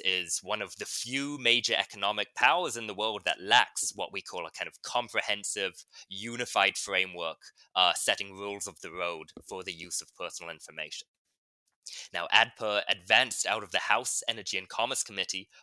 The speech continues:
by an overwhelmingly bipartisan fifty-three to two vote, which was a seismic event for the U S privacy landscape and kind of capped off years of bipartisan, multi-stakeholder efforts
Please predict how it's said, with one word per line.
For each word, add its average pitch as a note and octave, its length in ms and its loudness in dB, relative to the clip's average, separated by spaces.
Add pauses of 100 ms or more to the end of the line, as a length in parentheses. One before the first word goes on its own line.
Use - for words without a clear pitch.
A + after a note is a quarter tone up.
by F#2+ 120 2
an G#2 100 2 (180)
overwhelmingly A2 1120 -2
bipartisan G2+ 800 0 (180)
fifty-three A#2 920 -2
to G2 100 -6
two F#2 360 -4
vote, - 380 -8 (400)
which - 220 -6
was G2+ 120 -8
a F#2+ 60 -6
seismic A#2+ 800 4
event F2+ 460 2 (180)
for G#2+ 100 -8
the F#2 120 -2
U F#2+ 180 -2
S F#2 120 0
privacy F#2 480 -2
landscape E2+ 580 -2 (280)
and F#2 160 -2
kind F2+ 160 -6
of - 140 -10
capped - 420 4
off F#2+ 300 0 (260)
years A2+ 880 4
of F2 400 0 (280)
bipartisan, G2+ 840 4
multi-stakeholder G2+ 840 0 (120)
efforts - 580 -2